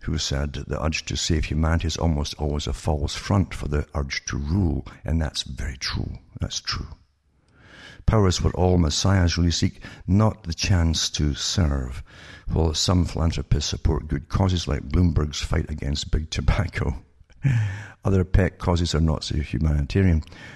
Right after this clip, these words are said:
While we may applaud the work of Bill Gates, many philanthropic capitalists like the Adelsons and the Kochs have decided their philanthropic venture will be empowering the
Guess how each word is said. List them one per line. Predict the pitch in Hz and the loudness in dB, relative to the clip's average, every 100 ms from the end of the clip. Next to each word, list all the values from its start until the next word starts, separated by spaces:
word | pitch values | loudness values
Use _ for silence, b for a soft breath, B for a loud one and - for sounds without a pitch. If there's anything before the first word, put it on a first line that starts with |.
| B | B
While | 95 | 2
we | 92 90 | 4 6
may | 90 95 95 90 - | 8 8 6 4 0
applaud | - 80 82 78 | 0 2 2 0
the | |
work | 76 71 | -2 -2
of | 69 73 | -4 2
Bill | 76 69 | 2 2
Gates, | 73 90 - - | 0 0 0 2
many | 98 90 | 4 4
philanthropic | - 80 78 67 67 - _ | 2 0 -2 -2 -6 -12 _
capitalists | 78 78 - 73 - - B B B | -2 2 2 0 -2 -8 B B B
like | 57 80 | -6 -4
the | 76 - - | -4 -6 -4
Adelsons | 90 90 80 - 60 64 | 0 0 0 -2 -2 -2
and | 71 71 | -2 -4
the | |
Kochs | - 101 101 - - B B B | 0 0 2 -2 -10 B B B
have | - | -4
decided | 92 - 78 78 | -2 0 0 0
their | 78 73 | 0 -2
philanthropic | - 80 69 71 65 | 0 0 0 -4 -4
venture | 73 76 76 73 | -2 0 0 -2
will | 73 | -2
be | 71 76 | -2 -2
empowering | 73 - 95 87 78 73 73 B B B | 0 0 2 4 2 0 -4 B B B
the | 69 | 0